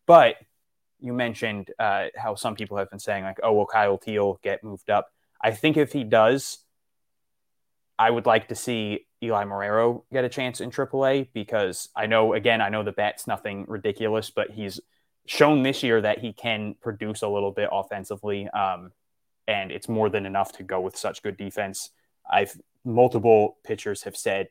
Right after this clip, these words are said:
you know, the confidence that having Eli Marrero back there, uh, get, that it gives you is, is ridiculous. He's so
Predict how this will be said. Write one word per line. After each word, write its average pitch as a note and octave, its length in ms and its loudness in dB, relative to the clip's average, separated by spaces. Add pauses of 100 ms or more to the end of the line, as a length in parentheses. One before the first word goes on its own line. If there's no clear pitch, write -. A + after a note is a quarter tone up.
you G#2 120 -12
know, F#2 340 -8
the G2 80 -10
confidence G2+ 540 -6
that G2 120 -6
having F#2+ 300 -8
Eli F#2+ 220 -6
Marrero F#2+ 420 -6
back F#2 300 -2
there, F#2+ 340 -4 (460)
uh, F2+ 240 -2 (300)
get, G2+ 220 -2
that G2 220 0
it G#2 220 -8
gives G#2 260 -4
you G2 160 -4
is, F2+ 140 -8
is F#2 200 -10
ridiculous. G2 520 -6
He's - 160 -12
so G2 260 2